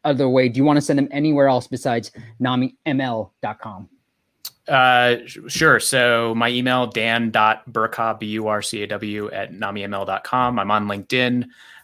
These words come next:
Speaker 2: Um, usually around the internet, my, my handle is just at Burcaw. So I'm, I'm on lots of the different places. Uh,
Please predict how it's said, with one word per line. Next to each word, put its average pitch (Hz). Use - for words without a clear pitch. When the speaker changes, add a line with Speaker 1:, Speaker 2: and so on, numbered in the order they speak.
Speaker 2:
Um, 98
usually 117
around 113
the 113
internet, 117
my, 101
my 101
handle 107
is 98
just -
at 104
Burcaw. 113
So 98
I'm, 98
I'm 101
on 98
lots 104
of 107
the 104
different 101
places. 104
Uh, 98